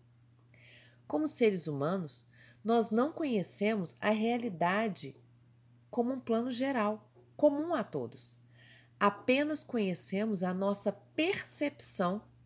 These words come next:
da realidade. Por isso as coisas são tão diferentes pra mim e pra você.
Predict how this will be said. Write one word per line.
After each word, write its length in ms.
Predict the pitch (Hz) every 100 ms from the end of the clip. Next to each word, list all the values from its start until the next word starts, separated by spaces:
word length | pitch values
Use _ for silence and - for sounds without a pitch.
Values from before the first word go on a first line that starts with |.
| -
da 200 | 196 220
realidade. 840 | 220 214 208 214 151 135 - - - - - - - - -
Por 200 | - 247
isso 260 | 285 349 -
as 160 | 226
coisas 320 | - 220 220 208
são 220 | - 190
tão 200 | 214 254
diferentes 720 | 254 - 214 170 170 180 -
pra 260 | - 165
mim 380 | 151 139 156 208 - - - - - - - -
e 100 | 208
pra 160 | 214 208
você. 480 | 233 277 - 202